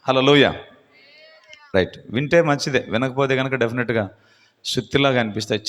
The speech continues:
చర్చిలో లాగా మీ ఫ్యాడ్-, ఫీడ్‌బ్యాక్ తీసుకొని చెప్పే కాదు కదా, బయట మీరు వినాల్సిందే. మేము ఏకధాటిగా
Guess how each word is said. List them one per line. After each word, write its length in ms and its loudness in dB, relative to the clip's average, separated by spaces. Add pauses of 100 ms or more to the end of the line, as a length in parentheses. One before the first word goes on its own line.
చర్చిలో 280 -2
లాగా 220 2
మీ 140 -4
ఫ్యాడ్-, 320 0
ఫీడ్‌బ్యాక్ 500 -2
తీసుకొని 320 -4
చెప్పే 260 -4
కాదు 280 -2
కదా, 320 0 (100)
బయట 340 0
మీరు 460 -6
వినాల్సిందే. 600 -2 (140)
మేము 160 0
ఏకధాటిగా 600 0